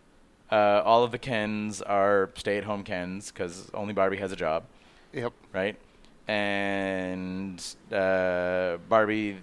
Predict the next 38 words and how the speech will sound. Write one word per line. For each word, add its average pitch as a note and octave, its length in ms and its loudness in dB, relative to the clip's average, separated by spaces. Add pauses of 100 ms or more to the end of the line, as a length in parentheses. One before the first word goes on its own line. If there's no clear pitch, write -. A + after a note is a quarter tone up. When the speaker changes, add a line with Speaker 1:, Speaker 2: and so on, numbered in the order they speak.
Speaker 1:
then G#2+ 460 -4
starts G#2+ 340 -4
to G2 100 -12
get, F#2+ 440 -2 (100)
uh, E2+ 580 -2 (500)
like, F#2+ 120 -6
the A2 80 -6
whole G2+ 220 0
scene G2+ 260 -6
that G2+ 60 -8
you G2+ 80 -8
see - 140 -10
in G2 80 -6
the G2 60 -6
trailer F#2+ 320 -4
to G2 60 -8
being G2 180 -6
like, F#2+ 240 -6
"Do A#2+ 80 -16
you A2 40 -16
guys F3+ 180 -4
ever G3+ 140 -4
think D#3 180 -4
about A#2+ 340 -2
death?" G#2+ 340 0
And G#2 80 -14
they're G2 80 -4
all F#2+ 80 -2
like, E2 200 -6
"What?" G#2 360 0 (640)
And C3+ 160 0
the C3 80 4
idea B2+ 480 4
is, A2+ 140 -2
is G2+ 80 -6
that, G#2+ 140 2
like, A2 160 -2
every C3 680 2